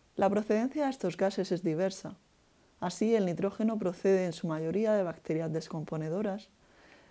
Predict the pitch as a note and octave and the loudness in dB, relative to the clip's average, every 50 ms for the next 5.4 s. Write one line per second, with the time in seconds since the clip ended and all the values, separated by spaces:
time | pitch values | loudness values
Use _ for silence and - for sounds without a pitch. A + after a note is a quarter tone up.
0 | _ - A3 A#3+ B3+ - C4+ C4+ - C4+ B3+ B3 B3+ - - C#4 C4+ - G#3 G3 | _ 4 4 4 4 4 0 0 0 0 -2 -2 -4 -2 -2 -2 -2 0 0 2
1 | G#3+ A3 A3 G#3+ G#3+ - G3+ G3 F#3 F#3+ - - G3+ F#3 F#3+ F#3+ F#3+ - F3 E3+ | 2 2 0 -2 2 4 6 6 6 4 2 0 2 2 2 0 0 0 0 0
2 | E3 D#3+ E3+ E3 E3+ F3 G3+ G3 E3+ E3+ - - D3+ - F#3+ G#3 - G#3+ G#3 G#3 | 0 -2 -4 -4 -4 -2 -2 -2 -2 -4 -4 -6 -4 -4 -4 -2 -2 -2 -2 0
3 | G#3+ B3+ A#3 G3+ F#3 F3 F3 - F#3 G3 F#3+ - - - D#3 D3+ D3 D3+ E3 F#3 | 0 0 0 0 0 -2 -2 -2 -2 -4 -4 -6 -8 -8 -6 -4 -4 -4 -2 -2
4 | G3+ G3+ F#3 F#3+ F#3+ G3 - - _ - D#3+ E3 E3 - F#3 F3 - D#3 C#3+ C3 | -2 -2 -2 -2 -2 -4 -6 -8 _ -6 -6 -4 -4 -6 -8 -8 -6 -6 -8 -8
5 | - - - - - - - - | -8 -8 -8 -8 -8 -10 -14 -18